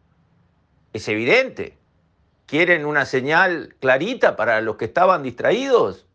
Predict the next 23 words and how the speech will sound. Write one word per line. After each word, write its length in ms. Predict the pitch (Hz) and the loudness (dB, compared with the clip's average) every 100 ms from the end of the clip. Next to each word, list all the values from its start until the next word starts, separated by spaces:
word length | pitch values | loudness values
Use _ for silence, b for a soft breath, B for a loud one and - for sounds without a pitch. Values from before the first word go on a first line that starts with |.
| - | -10
Y 300 | 214 208 185 | -6 0 0
el 100 | 190 | 2
expresidente 720 | 220 - 208 190 190 220 214 | 0 2 0 2 2 4 2
del 80 | 156 | 0
pit 180 | 180 - | -4 0
C 100 | 202 | 0
N 140 | 185 | 0
T 180 | 220 247 | -2 0
va 80 | 247 | 0
a 40 | |
ser 300 | - 190 175 | 0 -2 -4
presidente 540 | - 156 165 185 180 147 | -6 -4 -2 -2 0 -2
del 100 | - | -2
Frente 340 | 156 135 120 | -4 -2 0
Amplio. 520 | 107 92 101 95 - _ _ _ _ _ | 0 0 -4 -4 -4 _ _ _ _ _
¿Qué 120 | - 202 | -10 2
quiere 220 | 359 196 | 6 6
decir 300 | 139 147 135 | 4 0 2
eso? 520 | 123 - 98 87 - _ _ _ _ - | 2 2 -4 -4 -8 _ _ _ _ -6
¿No 140 | 214 | -2
quiere 200 | 226 226 | 2 4
decir 200 | 151 156 | 4 0
nada? 720 | 135 - 415 392 285 113 - | 2 2 4 2 2 -2 -10